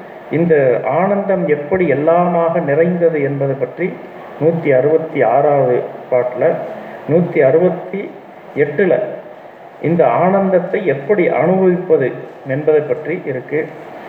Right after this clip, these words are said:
நூத்தி அறுபத்தொன்பதுல இந்த விருத்தியை அடக்குவதற்கு வேறு ஏதாவது வழிகள் உண்டா அப்படின்னு கேள்வி. அப்புறம் நூத்தி எழுபத்தி ஒண்ணாவது கவியில காரண சரீரத்தை களைவது எப்படி?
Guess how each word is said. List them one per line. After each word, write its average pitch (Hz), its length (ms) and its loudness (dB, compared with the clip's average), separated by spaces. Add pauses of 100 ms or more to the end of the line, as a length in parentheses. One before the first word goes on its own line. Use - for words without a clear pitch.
(340)
நூத்தி 165 260 4
அறுபத்தொன்பதுல 156 960 4 (680)
இந்த 156 160 0
விருத்தியை 196 600 0
அடக்குவதற்கு 165 760 0
வேறு 180 420 2
ஏதாவது 156 460 4
வழிகள் 147 340 0
உண்டா 123 600 0 (340)
அப்படின்னு 135 320 0
கேள்வி. 117 420 -4 (840)
அப்புறம் 127 420 2
நூத்தி 175 300 0
எழுபத்தி 165 480 2
ஒண்ணாவது 143 640 2 (400)
கவியில 135 460 2 (560)
காரண 196 360 4
சரீரத்தை 170 720 -2
களைவது 165 640 2
எப்படி? 131 500 -2